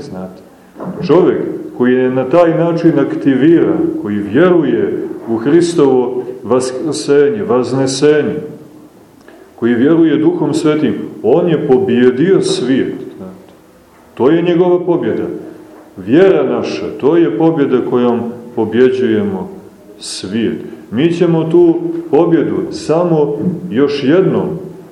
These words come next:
projaviti tako što ćemo stradati za tu vjeru,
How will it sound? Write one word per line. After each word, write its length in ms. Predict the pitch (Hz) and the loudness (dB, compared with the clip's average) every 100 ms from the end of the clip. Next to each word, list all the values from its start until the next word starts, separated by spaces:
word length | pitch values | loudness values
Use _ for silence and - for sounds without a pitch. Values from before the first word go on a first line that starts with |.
| - | -8
projaviti 1000 | 120 131 135 139 151 180 175 170 156 - - - | 0 4 4 2 2 0 2 2 2 -2 -6 -2
tako 340 | 151 170 165 151 | 2 2 2 0
što 220 | - 147 | 0 0
ćemo 380 | - 151 135 123 | 0 -2 0 -2
stradati 880 | - - 123 160 185 202 202 175 | -4 -2 2 4 6 4 2 0
za 240 | 131 135 135 | 0 0 0
tu 160 | 135 | 0
vjeru, 380 | 117 120 113 95 | 2 2 2 0